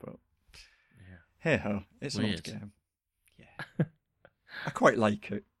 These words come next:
Speaker 1: I quite like these stupid things because, uh, we all know the way game design should be. So when you get stuff like this that has no reason or purpose, you just kinda go, "Okay,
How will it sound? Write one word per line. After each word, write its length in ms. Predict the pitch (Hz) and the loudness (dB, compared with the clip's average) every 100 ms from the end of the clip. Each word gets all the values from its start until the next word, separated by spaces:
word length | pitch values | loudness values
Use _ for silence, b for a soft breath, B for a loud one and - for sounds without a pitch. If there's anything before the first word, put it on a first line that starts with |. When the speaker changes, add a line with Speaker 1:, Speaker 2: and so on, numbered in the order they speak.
| _ - | _ -10
Speaker 1:
I 60 | |
quite 260 | 135 180 120 | 0 4 6
like 160 | 107 - | 4 2
these 160 | 98 - | -4 -4
stupid 480 | - - 104 - 101 | -6 -4 -4 -4 -6
things 380 | 101 101 98 - | -4 -4 -4 -6
because, 480 | 127 - 139 143 - b b b b b b b _ _ _ - - - | -6 -2 -4 -4 -12 b b b b b b b _ _ _ -20 -20 -16
uh, 120 | - - | -14 -10
we 180 | 123 131 | -2 2
all 120 | 123 | 4
know 360 | 110 110 107 104 | 4 2 2 0
the 120 | 101 | -2
way 220 | 104 104 104 | -2 -2 -2
game 320 | - 107 117 - | -4 -6 -6 -8
design 340 | - 113 107 | -8 -4 -4
should 300 | 104 117 - | -4 -8 -8
be. 180 | 107 104 | -8 -8
So 180 | - 113 | -6 -6
when 160 | 104 110 | -4 -4
you 80 | 104 | -4
get 180 | 113 | -6
stuff 320 | - - 101 113 | -6 -8 -8 -8
like 180 | 110 | -8
this 200 | 107 104 | -8 -10
that 200 | - 107 - | -8 -10 -8
has 200 | 117 104 | -6 -4
no 160 | 107 107 | -2 0
reason 420 | 104 107 104 101 | 0 0 -2 -4
or 120 | 95 | -4
purpose, 540 | - 107 104 - 104 - | -6 -6 -6 -8 -14 -14
you 60 | 104 | -16
just 260 | - - | -16 -16
kinda 220 | - 101 104 | -10 -10 -10
go, 220 | 104 107 - _ _ _ _ _ _ _ | -12 -14 -16 _ _ _ _ _ _ _
"Okay, 360 | 104 - 127 190 | -20 -8 -6 -6